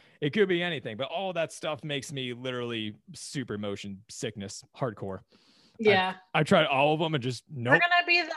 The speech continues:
Speaker 2: old people in the room soon.
Speaker 1: Yep. Hundred percent.
Speaker 2: We're gonna
Speaker 1: I am
Speaker 2: and I'm ready to see those y-, young ones come in and tell me about all this little gather town and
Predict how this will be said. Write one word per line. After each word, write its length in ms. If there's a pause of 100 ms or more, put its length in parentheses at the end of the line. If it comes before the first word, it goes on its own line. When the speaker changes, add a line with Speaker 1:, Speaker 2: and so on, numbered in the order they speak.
(140)
Speaker 2:
old 240
people 400
in 80
the 100
room 300
soon. 300
Speaker 1:
Yep. 120 (300)
Hundred 260
percent. 320 (100)
Speaker 2:
We're 220
gonna 100
Speaker 1:
I 120
am 140
Speaker 2:
and 100
I'm 300
ready 180
to 100
see 220
those 320
y-, 200
young 300
ones 220
come 220
in 120
and 140
tell 180
me 120
about 200
all 140
this 200
little 220
gather 380
town 400
and 240